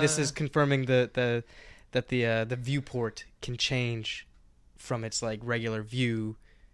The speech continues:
Speaker 1: to Liquid Geo.
Speaker 2: Yeah,
Speaker 1: Remember we said we
Speaker 2: this
Speaker 1: had, had, like, had, like, a mapping system or something.
Speaker 2: This room they were in when, because at one point Kal-El flew this ship, but we didn't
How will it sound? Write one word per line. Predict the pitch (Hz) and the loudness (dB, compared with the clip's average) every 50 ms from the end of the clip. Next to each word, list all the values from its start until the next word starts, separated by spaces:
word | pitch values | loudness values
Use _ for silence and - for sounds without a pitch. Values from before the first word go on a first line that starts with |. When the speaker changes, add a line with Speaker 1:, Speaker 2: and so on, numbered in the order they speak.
| _ - - | _ -14 -8
Speaker 1:
to | - 135 123 | -6 -4 -2
Liquid | 117 120 117 - 120 110 110 | -2 -2 -4 -4 -6 -8 -6
Geo. | - 123 120 113 107 - 90 - - - - - - - - - - - - - - - - - | -6 -4 -4 -4 -4 -6 -8 -10 -14 -18 -20 -20 -20 -20 -20 -20 -20 -20 -20 -20 -20 -20 -16 -6
Speaker 2:
Yeah, | 139 135 135 123 113 107 107 | -2 0 2 2 2 0 -4
Speaker 1:
Remember | 107 117 131 143 175 127 127 | -4 0 2 4 4 4 4
we | 120 123 | 2 0
said | 123 - 131 123 | 0 0 0 0
we | 120 | -2
Speaker 2:
this | 120 | -2
Speaker 1:
had, | 123 120 123 120 | -2 -4 -4 -6
had, | 120 120 | -6 -6
like, | 110 107 107 | -6 -6 -6
had, | 107 113 | -6 -8
like, | 113 104 | -8 -8
a | 101 | -10
mapping | 107 107 110 113 - 117 107 | -8 -6 -6 -6 -6 -8 -8
system | - - 113 - - 113 110 113 | -8 -6 -4 -6 -6 -6 -8 -12
or | |
something. | 107 - 107 107 - - - - 120 - - - - - - 139 | -10 -12 -12 -12 -14 -16 -16 -16 -18 -20 -20 -18 -18 -18 -14 -6
Speaker 2:
This | 131 139 147 151 - - - | -2 0 0 0 -2 -6 -8
room | 139 139 156 160 156 143 127 113 107 107 107 107 | -6 -2 0 0 2 2 2 0 -2 -2 -4 -4
they | 113 113 113 | -2 0 0
were | 113 113 113 113 | 0 0 -2 -2
in | - - 127 123 123 123 123 120 120 120 117 110 - - | -2 -4 -2 -2 0 0 0 0 0 -2 -2 -4 -4 -6
when, | 120 117 113 110 107 110 110 107 107 107 104 107 104 107 107 - - - _ _ - - - - - - - - - - - - - - - | -4 -2 -2 0 0 0 0 -2 -2 -4 -4 -4 -4 -6 -8 -10 -14 -20 _ _ -20 -20 -20 -20 -20 -20 -20 -20 -20 -20 -20 -20 -10 -4 0
because | 131 131 135 131 123 120 - | 2 4 4 4 4 2 0
at | 123 127 131 131 | 2 2 4 4
one | 131 151 165 170 | 4 4 4 4
point | - - 160 151 139 - | 4 4 4 2 0 0
Kal-El | 143 143 139 131 127 139 139 135 | 0 2 4 4 4 4 2 2
flew | - 135 117 104 | 0 -2 -4 -4
this | 98 98 - | -4 -4 -4
ship, | - - 95 87 - - | -4 -6 -6 -8 -10 -8
but | 95 95 - - | -10 -10 -8 -4
we | - - 120 | -2 0 2
didn't | 127 139 135 127 120 - | 2 2 0 0 -4 -6